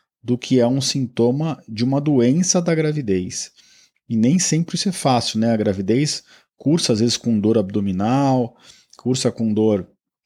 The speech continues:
dores pélvicas, com perda de urina, às vezes dor lombar, eh,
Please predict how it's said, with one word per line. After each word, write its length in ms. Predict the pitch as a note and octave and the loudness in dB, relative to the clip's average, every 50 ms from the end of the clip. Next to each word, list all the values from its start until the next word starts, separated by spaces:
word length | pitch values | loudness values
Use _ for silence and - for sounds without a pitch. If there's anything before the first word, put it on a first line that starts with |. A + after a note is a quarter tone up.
| _ _ _ - | _ _ _ -14
dores 460 | B2+ A2+ A2+ A2+ A2 A2 G#2 F#2+ - | -8 -4 0 0 0 0 0 -2 -4
pélvicas, 1080 | - _ - - G#2+ A#2+ C3+ D3 D3 C#3 A#2+ G2+ A2 - - A#2 A2+ A2 G#2 - - - _ _ - _ _ _ _ _ | -8 _ -4 -2 0 2 2 4 2 2 0 0 -2 -4 0 0 0 0 0 -4 -8 -14 _ _ -20 _ _ _ _ _
com 140 | - A2+ | -6 -6
perda 360 | G#2+ - - B2 B2 A#2 G2+ G#2+ | -4 0 2 2 2 2 0 -2
de 140 | F#2 G2 | -2 -2
urina, 640 | F#2+ F#2+ G#2+ A#2+ C#3 D3 D3 C#3 C#3 B2+ B2 A#2+ A2+ | -4 -2 -2 0 0 0 0 0 0 0 0 2 0
às 100 | G#2+ F#2+ | 0 0
vezes 180 | A#2+ B2 A2 | 0 0 0
dor 200 | G#2 A2 A2+ A2+ | 2 2 2 2
lombar, 760 | A2 G#2+ G2 F2+ F2+ F#2+ G2+ A2 A#2 B2 B2+ B2+ B2 A#2+ B2 - _ _ - - - _ _ _ _ _ - | 2 0 -2 -2 0 0 2 2 2 2 2 2 2 0 -2 -6 _ _ -20 -20 -20 _ _ _ _ _ -10
eh, 760 | A#2+ G#2+ G#2 G2+ G2+ G2 F#2+ F#2+ F#2+ F#2 F#2 F2+ - - - | -6 -4 -2 -2 -2 -2 -2 -2 -4 -4 -6 -8 -10 -12 -12